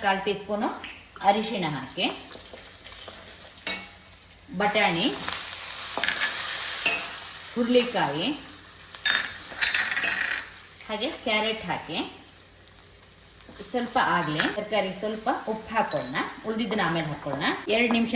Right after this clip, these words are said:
ನಾನೀಗ ಮೀಡಿಯಂ ಹೈ ಉರಿನಲ್ಲಿ ಇದನ್ನ ಕೈ ಆಡಿದ್ದೀನಿ. ಇದಕ್ಕೀಗ ಕೋಸು ಹಾಗೆ ದಪ್ಪ ಮೆಣಸಿನ್ಕಾಯಿ ಎಲ್ಲ ಬಣ್ಣದನ್ನು ಒಂದೊಂದಾಗೆ ಹಾಕೊಳ್ಳೋಣ.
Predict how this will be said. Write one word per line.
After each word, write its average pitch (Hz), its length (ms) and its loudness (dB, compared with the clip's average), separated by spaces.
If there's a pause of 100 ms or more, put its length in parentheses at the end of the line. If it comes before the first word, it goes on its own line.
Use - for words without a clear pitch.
ನಾನೀಗ 185 280 4 (300)
ಮೀಡಿಯಂ 269 340 10 (120)
ಹೈ 220 120 6 (120)
ಉರಿನಲ್ಲಿ 202 440 6
ಇದನ್ನ 165 200 4 (520)
ಕೈ 202 100 6 (100)
ಆಡಿದ್ದೀನಿ. 147 340 2 (300)
ಇದಕ್ಕೀಗ 208 340 -4 (880)
ಕೋಸು 226 420 6 (1300)
ಹಾಗೆ 254 220 8 (260)
ದಪ್ಪ 233 160 6 (100)
ಮೆಣಸಿನ್ಕಾಯಿ 240 560 6 (680)
ಎಲ್ಲ 226 140 4 (160)
ಬಣ್ಣದನ್ನು 208 520 2 (720)
ಒಂದೊಂದಾಗೆ 202 580 2 (960)
ಹಾಕೊಳ್ಳೋಣ. 170 440 2